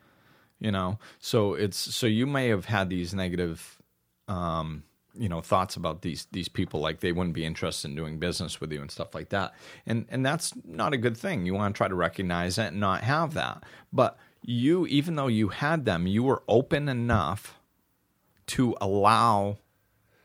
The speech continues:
the, the different reality to, to come out. You weren't so locked on to those negative beliefs. I mean, literally, people can be so locked on to a negative belief system like that, that the person that they wanna do business with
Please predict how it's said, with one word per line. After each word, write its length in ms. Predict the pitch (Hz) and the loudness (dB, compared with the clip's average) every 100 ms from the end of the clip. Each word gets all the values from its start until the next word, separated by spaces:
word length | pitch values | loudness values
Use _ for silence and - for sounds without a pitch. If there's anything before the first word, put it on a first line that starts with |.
| _ _ - | _ _ -12
the, 360 | 110 107 98 95 | 0 4 4 2
the 160 | 98 | 0
different 520 | 85 85 120 175 113 | 2 4 4 4 0
reality 680 | 87 92 95 123 147 87 85 | 0 2 4 4 4 2 0
to, 300 | 85 101 85 - - _ _ _ - | -2 -2 -2 -4 -16 _ _ _ -8
to 100 | - | -4
come 220 | - 123 110 | 0 0 0
out. 320 | 135 - - _ _ _ _ - | 0 -6 -10 _ _ _ _ 0
You 160 | 127 147 | 4 4
weren't 260 | 156 107 | 2 0
so 260 | - 160 139 | 0 4 4
locked 440 | 123 120 113 - | 6 4 4 2
on 240 | 120 117 117 | 2 2 2
to 120 | 110 | 0
those 260 | 95 95 101 | 0 0 0
negative 420 | 98 92 92 87 | 0 2 0 0
beliefs. 300 | 90 107 - | 0 2 2
I 80 | 104 | 2
mean, 220 | 104 98 | 2 2
literally, 680 | 98 123 175 123 95 87 87 | 2 4 6 6 4 0 -2
people 380 | - 127 151 | -2 0 0
can 200 | 160 139 | -2 -2
be 320 | 123 110 107 110 - - | 0 0 0 -4 -12 -14
so 300 | - - 123 | -4 2 4
locked 420 | 135 123 120 - | 4 2 0 2
on 160 | 117 120 | 2 2
to 120 | 113 | 0
a 40 | 95 | 2
negative 440 | 98 101 101 - - | 2 4 2 0 -4
belief 280 | 95 90 107 | 0 2 0
system 360 | - 131 139 | -2 -4 -2
like 200 | 135 139 | -2 -2
that, 260 | 151 156 - - - - - | 0 0 0 -8 -20 -4 4
that 340 | 104 98 - - _ - | 4 4 -2 -20 _ 0
the 100 | - | 0
person 560 | - - 156 - 160 | 0 2 2 2 0
that 140 | 120 113 | 0 2
they 100 | 120 | 2
wanna 240 | 120 117 | 4 2
do 120 | 101 98 | 2 2
business 460 | 107 110 - - | 2 2 0 0
with 320 | 131 143 147 | 0 0 -2